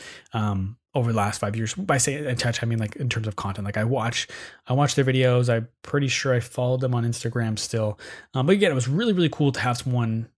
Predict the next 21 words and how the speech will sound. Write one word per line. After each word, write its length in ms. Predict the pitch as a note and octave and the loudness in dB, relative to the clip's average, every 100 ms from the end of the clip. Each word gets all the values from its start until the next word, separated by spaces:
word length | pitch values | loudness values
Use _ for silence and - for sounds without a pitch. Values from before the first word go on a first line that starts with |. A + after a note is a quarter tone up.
| _ _ | _ _
like 140 | - F3 | 2 2
Parker 240 | C3 B2+ | 2 0
who, 380 | A#2 D3+ C#3 B2+ - - | 0 2 2 2 -4 -2
'cause 100 | - | 2
it's 60 | D#3 | 4
always 160 | G#3+ - | 2 2
cool 140 | D#3+ | 0
to 80 | D3 | 2
have 60 | |
people 200 | C3 B2+ | 0 0
on 80 | A#2+ | 0
the 40 | A2+ | -2
podcast. 480 | G#2+ G#2 - A2+ | -4 -4 -2 -2
Like, 120 | A#2 C3 | -2 -4
everyone's 320 | B2+ B2+ A#2+ | 0 0 0
got 160 | A#2 | -2
such 160 | G#2+ A2 | -2 -4
an 60 | G#2+ | -4
interesting 200 | A2 G#2+ | -4 -4
story. 220 | D#3+ D3 | -2 -2
I, 140 | C3 | -4